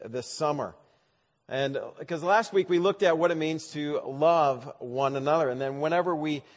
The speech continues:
we serve, whenever we encourage, whenever we pray for one another, it all should be seen as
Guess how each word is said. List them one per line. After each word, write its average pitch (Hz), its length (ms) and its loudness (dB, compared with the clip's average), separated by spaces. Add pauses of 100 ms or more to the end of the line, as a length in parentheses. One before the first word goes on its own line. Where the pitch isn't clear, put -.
(240)
we 135 180 -6
serve, 175 520 4
whenever 143 280 0
we 127 100 0
encourage, 175 800 0
whenever 131 340 -2
we 120 140 -2
pray 170 420 2
for 156 180 -4
one 147 140 0
another, 131 220 0
it 123 200 -6
all 185 300 2
should 165 260 -10
be 147 140 -8
seen 117 560 -8 (400)
as 113 680 -4